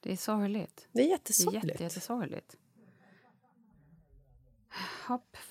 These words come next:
Speaker 1: Vad, vad, hur avslutar vi det här då?
Speaker 2: Jag tycker att vi ska njuta av stunderna i stunden
Speaker 1: Och
Speaker 2: utan
Speaker 1: det är
Speaker 2: att fokusera
Speaker 1: skitviktigt.
Speaker 2: på, på liksom det som du är missnöjd med.
Speaker 1: Absolut.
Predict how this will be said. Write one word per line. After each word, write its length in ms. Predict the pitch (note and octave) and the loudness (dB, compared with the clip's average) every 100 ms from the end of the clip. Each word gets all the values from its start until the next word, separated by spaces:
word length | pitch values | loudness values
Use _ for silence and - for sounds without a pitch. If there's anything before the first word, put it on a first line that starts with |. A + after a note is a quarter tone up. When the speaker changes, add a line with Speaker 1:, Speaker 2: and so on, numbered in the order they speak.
| - - - - - | -20 -20 -20 -18 -4
Speaker 1:
Vad, 400 | G#3 G3 G3 - - | 0 2 2 -2 -8
vad, 360 | - G3+ F#3+ F#3+ - - | -2 2 2 0 -4 -4
hur 140 | G3 | 2
avslutar 480 | F#3+ F3+ - F3+ - | 4 4 0 -8 -2
vi 60 | F3 | -2
det 60 | |
här 260 | D#3+ E3+ C#4 | 2 0 2
då? 180 | F3 D#3+ - - - - - - - | 0 -2 -8 -20 -18 -18 -20 -6 8
Speaker 2:
Jag 240 | A#3+ A3 | 10 10
tycker 220 | G3+ F#3+ | 8 6
att 120 | F3 | 6
vi 60 | F3+ | 6
ska 160 | - F3+ | 6 8
njuta 380 | F3+ D#3+ D#3+ | 10 8 6
av 60 | D3 | 4
stunderna 560 | - F3 D3+ C#3+ C#3+ - | 6 6 6 6 4 4
i 180 | D#3+ | 2
stunden 500 | C#3+ - D#3+ D#3 D#3 - - F#3 | 4 6 6 6 4 2 6 8
Speaker 1:
Och 60 | C#4 | 10
Speaker 2:
utan 120 | F#3 | 12
Speaker 1:
det 60 | E4+ | 12
är 160 | D4 | 10
Speaker 2:
att 60 | A#3+ | 8
fokusera 760 | - B3 - G4 A#3+ A3 F3+ D#3 | 8 8 12 12 12 12 12 12
Speaker 1:
skitviktigt. 340 | D#3+ - D#3+ | 10 6 8
Speaker 2:
på, 300 | G3 D3+ D#3+ - _ _ _ - - | 10 10 6 2 _ _ _ -6 8
på 200 | G#3+ F3 | 10 10
liksom 380 | D#3+ - E3 | 8 6 8
det 180 | E3 D3+ | 10 10
som 200 | - D#3+ | 8 8
du 60 | D3+ | 8
är 40 | |
missnöjd 440 | D#3 D#3+ - F#3+ E3 | 6 6 6 6 4
med. 160 | - - - | 0 -4 2
Speaker 1:
Absolut. 680 | C#4 C#4 C4 - C#4 C4+ C#3+ | 4 8 6 6 6 6 6